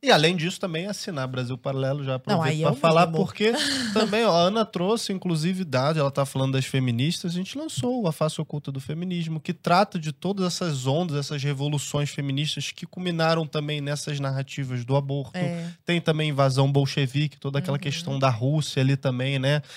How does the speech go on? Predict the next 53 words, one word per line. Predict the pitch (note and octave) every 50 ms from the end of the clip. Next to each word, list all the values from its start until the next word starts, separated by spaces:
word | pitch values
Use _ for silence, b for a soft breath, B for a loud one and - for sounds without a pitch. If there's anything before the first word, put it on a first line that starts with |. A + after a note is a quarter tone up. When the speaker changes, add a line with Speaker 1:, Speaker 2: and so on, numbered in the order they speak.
| B B _
Speaker 1:
Da, | - C3 B2+ B2 A2 A2+
da, | B2 B2+ B2 A#2+ A#2 - -
a | - - B2
invasão | A#2+ B2 B2 A#2+ A2+ C3+ C#3
comunista, | C3+ - D3 C#3+ C#3+ C3+ B2+ C3 C3+ D#3+ E3+ - - - C#3+
né? | C3 C#3 C#3+
No, | C#3 C3 B2 A#2+ A#2 A2 G#2+ -
no, | - B2+ A#2+ A#2+ A#2 A2 G#2+ G#2 - -
no | C#3+ B2 B2+ A#2+ A#2 - _ -
maior | B2 A#2 B2 C#3
país | C#3 - B2 C3 B2+ B2
do | A#2 A#2+
mundo | A2+ A#2 B2+ C#3+ E3 D#3+ C3
ali, | B2 A#2+ B2+ C#3
Speaker 2:
Sim. | D#3 D3+
Speaker 1:
né? | - D#3 F3+ F3+ F3 E3+ B B B _ _
Então, | - E3 F3 E3 - -
isso | F3 F#3+ - -
tudo | - - C4 A#3+ A3+
tá | - G#3+
sendo | G3 - - G3+ G3
tratado | F3 F#3+ F3 D#3+ - - E3 E3 D#3 D3+
dentro | C#3+ D3+ F#3+ G#3+
da | A3 G3
plataforma, | - F3+ E3+ E3+ E3+ D3 - E3 F3 F3 E3+
além | F3+ A#3 D#4
dos | C#4+ C4 G3 -
cursos, | - - F#3 F#3 F#3 - - - D3+ - - _ _ _ _ _ -
né, | D3+ E3 F3
que | - D#3
a | D3+
gente | C#3+ D#3 D#3 C#3 -
tem | - D3+ D3+ D3+
a |
respeito | D3 C#3 C#3 C3+ - - D3 C#3+ C#3 - -
do | C#3 C#3
aborto, | C3 B2 A#2 B2+ C3+ C#3+ D3 - - C#3+
do | C3 C3 B2
tema, | - - B2+ C3 C#3 D#3+ F#3+ A3+ C4+ C#4+
Speaker 2:
Isso | F3+ - -
aí. | -
Speaker 1:
né? | D3 D3+ D#3+ G3+ A#3 E3 B B B B B -
Esses | - G3 - - G#3+ G3+ - -
três | - G3+ G#3 A#3 A3
filmes | - - G#3 G3+ G#3 G3+ F#3+
aí, | F#3 F#3
que | F#3+ - G#3
o | F#3 D#3+ F3+
terceiro | F#3 - G3+ F#3 - - A#3 A#3
vai | G#3 G#3
estrear | F#3+ - - - F#3+ F#3
em | F#3+
novembro, | G#3 A#3 A#3 G3+ G3+ G#3+ A#3+ B3+ C4